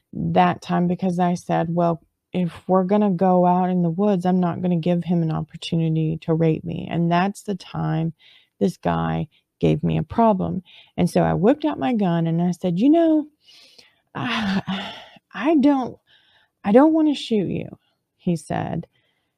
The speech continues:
He didn't say anything. He just looked at me and he said, 'You fucking bitch.' And I said, 'No, you were going to rape me,'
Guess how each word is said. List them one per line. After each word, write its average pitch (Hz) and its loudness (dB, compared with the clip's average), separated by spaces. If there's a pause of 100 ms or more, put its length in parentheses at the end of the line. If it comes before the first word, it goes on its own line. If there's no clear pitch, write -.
(120)
He 254 6
didn't 202 2
say 220 2 (420)
anything. 165 -4 (420)
He 330 4
just - -2
looked 285 2
at 233 2
me 185 2
and 185 2
he 190 2
said, 165 -4
'You - -16
fucking 359 -4
bitch.' - -4 (540)
And 208 4
I 220 4
said, 214 -2
'No, 285 6
you 269 4
were 311 2
going 254 -2
to 233 -6
rape 254 -2
me,' 170 -6